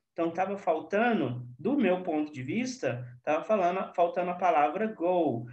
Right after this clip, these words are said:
Então, vocês acrescentem aí no material de vocês, tá bom? Então, vamos lá. A gente tem aqui o seguinte. A place people go are sick or injured, are treated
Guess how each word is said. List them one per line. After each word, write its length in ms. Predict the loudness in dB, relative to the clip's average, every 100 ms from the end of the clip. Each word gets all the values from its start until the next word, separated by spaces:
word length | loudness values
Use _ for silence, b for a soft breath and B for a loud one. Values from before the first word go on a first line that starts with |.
| B _
Então, 160 | -4
vocês 320 | -2 -2 -2 -2
acrescentem 800 | -4 -4 -4 -4 -4 0 2
aí 80 | 2
no 100 | 0
material 540 | -2 -2 0 4 4 4
de 80 |
vocês, 520 | -2 -4 -2 -2 -2 -4
tá 140 | -4
bom? 460 | 2 2 2 -2 -12 _ b _
Então, 160 | -8 -2
vamos 280 | 0 2 2
lá. 320 | 2 0 -8 -20 _ _ _
A 80 | -6
gente 320 | -4 -4 -2
tem 220 | 0 2
aqui 220 | 0 -2 -4
o 60 |
seguinte. 680 | -2 -2 0 0 -2 -8 -16 _ _ _
A 140 | -4 -4
place 680 | 0 2 6 6 4 2
people 460 | -2 -2 0 0 2
go 400 | 2 2 2 4
are 240 | 4 4
sick 560 | 0 -6 -4 -4 -4 -4 0
or 280 | 2 2
injured, 960 | 0 0 -2 -2 0 2 2 2 0 -6 -2
are 340 | 2 2 0
treated 760 | -4 -4 -4 -2 -2 0 -2